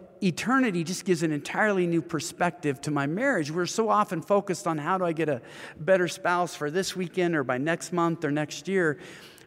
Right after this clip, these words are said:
I think when we start to look through the lens of eternity, w-, w-, we, we gain new motivation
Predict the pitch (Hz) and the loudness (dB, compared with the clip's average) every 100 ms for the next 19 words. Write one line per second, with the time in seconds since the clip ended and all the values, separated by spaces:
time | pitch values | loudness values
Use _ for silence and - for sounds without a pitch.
0 | - 170 170 220 196 170 156 - 185 175 | -2 0 2 2 4 4 2 2 2 2
1 | 165 170 165 165 151 147 151 139 127 127 | 0 0 0 -2 0 2 0 0 -6 -8
2 | - 196 190 123 113 107 131 - 151 - | -2 2 2 2 -2 -4 -8 -8 -12 -8
3 | 147 160 139 131 - - - - - - | 0 4 4 0 -8 -18 -20 -20 -20 -20
4 | - - - - - - 170 156 170 160 | -20 -20 -12 -10 -10 0 2 4 4 4
5 | 156 165 202 202 185 170 156 165 160 165 | 2 2 2 2 0 0 0 -2 -2 -2
6 | 160 | -2